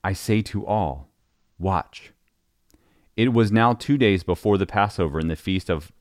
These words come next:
unleavened bread, and the chief priests and the scribes were seeking how to arrest him by stealth and kill him, for they said, "Not during the feast,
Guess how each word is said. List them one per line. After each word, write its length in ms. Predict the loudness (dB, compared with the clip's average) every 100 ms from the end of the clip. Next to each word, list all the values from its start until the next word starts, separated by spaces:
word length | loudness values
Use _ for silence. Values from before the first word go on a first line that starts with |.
| _ -8
unleavened 480 | -2 0 0 -2
bread, 400 | -2 -2 -2 -4 -14 _ _
and 120 | 0 0
the 60 |
chief 360 | 2 0 0 0
priests 360 | 0 2 2 0
and 100 | -2
the 40 |
scribes 500 | -2 0 2 2 -2
were 100 | -6
seeking 440 | -4 -4 -4 -2
how 120 | 0 0
to 140 | 0
arrest 380 | 0 0 0 -2
him 100 | -2
by 100 | -2
stealth 380 | -2 0 0 -2
and 100 | -4
kill 200 | -2 0
him, 280 | -2 -6 -12 -20 -20 _
for 140 | -2 4
they 160 | 4
said, 360 | 4 0 -2 -4 -16 _ _ -2
"Not 480 | 2 4 2 -2
during 220 | 2 4 4
the 100 | 0
feast, 500 | -4 -6 -6 -18